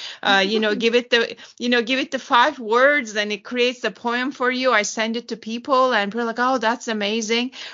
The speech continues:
Speaker 1: Right? The purpose is far beyond that. But, um, you know, in terms of engagement, right?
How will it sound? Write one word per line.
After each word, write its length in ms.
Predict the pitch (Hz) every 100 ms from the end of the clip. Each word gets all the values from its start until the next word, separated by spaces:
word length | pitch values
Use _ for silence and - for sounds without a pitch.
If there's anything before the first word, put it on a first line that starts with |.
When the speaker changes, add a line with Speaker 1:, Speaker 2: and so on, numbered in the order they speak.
| -
Speaker 1:
Right? 280 | 226 226
The 120 | 233 220
purpose 420 | 240 233 233 220
is 160 | 196
far 260 | - 214 214
beyond 440 | 196 190 190 214
that. 300 | 240 262 349 -
But, 320 | 208 196 196
um, 300 | 208 196 185
you 140 | - 240
know, 100 | 226
in 200 | 233 233
terms 300 | 285 370 330
of 100 | -
engagement, 840 | 220 220 208 226 254 254 185 160 151
right? 460 | 180 196 262 -